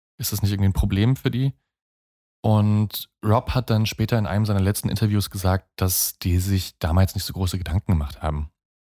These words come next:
Also die wussten ja, wie groß Frank Farian ist und wollten natürlich irgendwie Teil von einem Projekt sein mit ihm.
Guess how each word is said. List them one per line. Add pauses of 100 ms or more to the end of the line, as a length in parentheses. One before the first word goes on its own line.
Also
die
wussten
ja,
wie
groß
Frank
Farian
ist
und
wollten
natürlich
irgendwie
Teil
von
einem
Projekt
sein
mit
ihm.